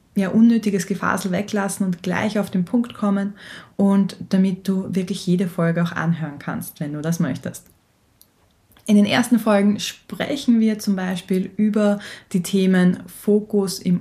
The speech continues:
Online-Business und worauf man sich gerade am Anfang fokussieren muss. Und dazu habe ich Tanja Lenke eingeladen, eine wahnsinnig tolle Unternehmerin, die ihr Business innerhalb von kürzester Zeit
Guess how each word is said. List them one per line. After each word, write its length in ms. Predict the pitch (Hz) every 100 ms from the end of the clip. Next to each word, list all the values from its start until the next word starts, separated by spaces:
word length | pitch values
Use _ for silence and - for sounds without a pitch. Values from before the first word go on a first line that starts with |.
| -
Online-Business 1040 | 180 220 233 220 214 214 208 202 196 196 -
und 340 | 185 180 175 -
worauf 400 | 175 175 170 170
man 100 | 175
sich 180 | 175 -
gerade 260 | 170 165
am 80 | 165
Anfang 340 | 151 202 220 202
fokussieren 500 | 190 185 - 180 175
muss. 240 | 180 180 - - -
Und 160 | 208 180
dazu 460 | 170 180 214 175
habe 260 | 175 175 180
ich 380 | 185 185 - -
Tanja 380 | - 175 180 175
Lenke 420 | 165 175 220 214
eingeladen, 640 | 180 180 180 170 175 175
eine 380 | 175 170 170 175
wahnsinnig 680 | 170 208 220 208 196 185 - - _ -
tolle 420 | - 190 196 196
Unternehmerin, 680 | 180 175 175 175 185 180 175 - - - -
die 220 | 220 220
ihr 120 | 190
Business 460 | 185 208 202 196 180
innerhalb 400 | 196 190 180 175
von 180 | 185 175
kürzester 640 | - 214 214 208 - 175
Zeit 380 | 175 165 156